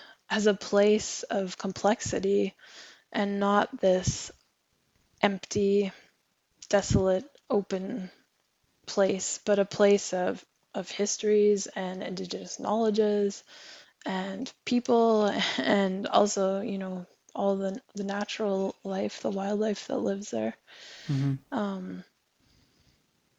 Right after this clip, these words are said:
Speaker 1: but yeah, seeing it as a place of complexity and not this, like, romanticized,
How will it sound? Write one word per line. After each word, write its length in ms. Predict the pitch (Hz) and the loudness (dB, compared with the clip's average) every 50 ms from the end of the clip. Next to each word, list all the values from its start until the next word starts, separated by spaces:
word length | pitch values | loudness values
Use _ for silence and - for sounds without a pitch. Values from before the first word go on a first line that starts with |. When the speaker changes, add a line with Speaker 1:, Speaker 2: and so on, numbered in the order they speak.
| _ - | _ 2
Speaker 1:
but 140 | 285 233 | 6 8
yeah, 240 | 240 233 214 202 202 | 8 8 8 6 4
seeing 340 | 196 - - 247 254 262 277 | 0 0 2 2 4 4 4
it 120 | 277 269 | 4 4
as 160 | 240 220 196 214 | 4 4 4 2
a 80 | 190 | 0
place 320 | - - 208 202 208 - - | 0 2 2 2 2 2 0
of 120 | 214 202 | -4 -4
complexity 800 | - 196 196 - - 196 208 202 - - - 190 202 190 208 196 | -2 -6 -6 -4 -4 -4 -4 -4 -4 -4 -2 0 2 2 2 2
and 160 | 196 202 208 | 0 -2 -2
not 280 | 208 196 196 202 196 - | 0 2 2 2 0 0
this, 280 | 190 202 185 - - | -2 -2 -2 -4 -2
like, 340 | 202 196 196 196 208 220 - | 0 2 2 2 0 -2 -2
romanticized, 1400 | - 214 208 208 208 202 196 208 202 - 220 202 - - 208 196 196 196 190 196 196 196 185 - - - - | -2 0 0 2 2 2 0 0 -2 -2 -4 -4 -2 -2 -2 0 2 2 2 2 0 -2 -6 -10 -14 -16 -18